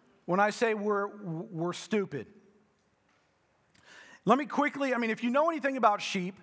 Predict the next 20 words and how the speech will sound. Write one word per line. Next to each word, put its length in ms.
let 100
me 80
quickly 340
give 160
you 140
four 680
really 540
dis-, 480
uh, 140
discouraging 880
results 580
of 160
a 20
sheep 480
that, 240
that 180
doesn't 280
have 240
a 60
shepherd. 480